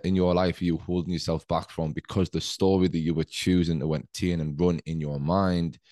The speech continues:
is giving you every reason as to why you can't be that person or why you can't do that thing? Because the truth is, whether you think you can or whether you think you can't, either way, you're right.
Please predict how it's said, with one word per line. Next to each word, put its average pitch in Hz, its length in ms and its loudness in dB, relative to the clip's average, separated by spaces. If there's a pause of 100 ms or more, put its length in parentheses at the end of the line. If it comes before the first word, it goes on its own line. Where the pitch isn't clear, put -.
(480)
is 85 120 -6
giving 95 240 -2
you 92 180 2
every 92 260 0
reason 90 320 0
as 85 100 -4
to 92 80 -4
why 85 100 0
you 82 140 -2
can't 80 380 -6
be 87 160 2
that 78 200 -2
person 78 420 -6
or 76 80 -6
why 78 120 -2
you 78 100 -4
can't 82 260 -6
do 80 160 0
that 76 200 -2
thing? 76 260 -4 (1300)
Because 85 280 -2
the 85 80 -2
truth - 340 2
is, 85 220 2
whether 90 180 0
you 98 140 0
think 90 220 -6
you 69 100 -8
can 87 400 -2
or 80 100 -4
whether 80 180 -2
you 80 140 -4
think - 240 -8
you - 80 -14 (100)
can't, 82 420 -2 (380)
either 110 240 2
way, 107 120 2
you're 101 200 2
right. 92 300 -2